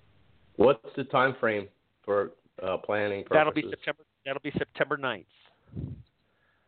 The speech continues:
Speaker 1: All right.
Speaker 2: Septem-, yep,
Speaker 1: Great.
Speaker 2: September ninth. Yep, and it'll be a minimum of three days.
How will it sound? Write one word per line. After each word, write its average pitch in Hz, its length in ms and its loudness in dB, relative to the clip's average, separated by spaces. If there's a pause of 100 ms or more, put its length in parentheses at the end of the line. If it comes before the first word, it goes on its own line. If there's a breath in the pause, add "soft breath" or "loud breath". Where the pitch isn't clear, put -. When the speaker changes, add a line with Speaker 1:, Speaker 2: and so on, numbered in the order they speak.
Speaker 1:
All 78 100 -2
right. 101 300 2 (460)
Speaker 2:
Septem-, 139 280 -2 (200)
yep, 135 140 4
Speaker 1:
Great. 123 180 4
Speaker 2:
September 139 340 2
ninth. 143 280 2 (480)
Yep, 131 300 4
and 131 180 -6
it'll 135 180 2
be 123 480 0 (160)
a 127 80 6
minimum 160 720 0
of 113 80 -6 (180)
three 113 180 -4
days. 71 280 -4